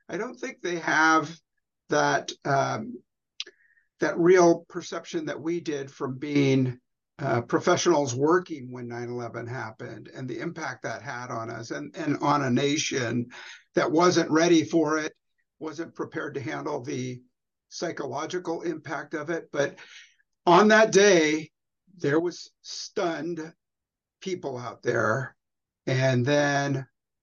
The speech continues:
public safety went right into action. Fire, certainly, police, certainly, E M S, doing everything, thing they could to save lives and evacuate people from really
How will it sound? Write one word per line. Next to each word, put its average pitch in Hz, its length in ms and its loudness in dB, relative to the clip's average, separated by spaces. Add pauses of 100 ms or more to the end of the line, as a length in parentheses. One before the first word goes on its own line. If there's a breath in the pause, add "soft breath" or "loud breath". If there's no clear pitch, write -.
(260)
public - 260 0
safety 160 320 0
went 143 200 0
right 143 200 2
into 131 180 2
action. 110 560 -4 (500 soft breath)
Fire, 147 480 2
certainly, 135 640 -2
police, 147 440 -8
certainly, 147 540 -8
E 151 140 -8
M 143 220 -8
S, 135 320 -8 (400 soft breath)
doing 156 240 -6
everything, 143 520 0
thing 156 320 2
they 139 140 2
could 147 300 -2
to 135 100 -2
save 139 320 0
lives 143 400 0
and 147 100 0
evacuate 170 680 2
people 127 440 -14
from 127 200 -8
really 135 440 -8